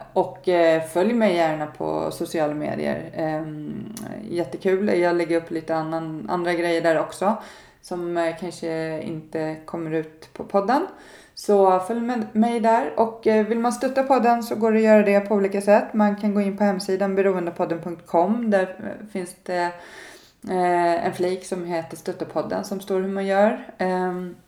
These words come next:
man kan också anmäla sig till Flatenloppet som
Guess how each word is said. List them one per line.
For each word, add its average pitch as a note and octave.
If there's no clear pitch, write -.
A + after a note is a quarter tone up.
man F#3
kan F#3
också G#3+
anmäla F#3
sig E3
till D#3
Flatenloppet F#3
som E3+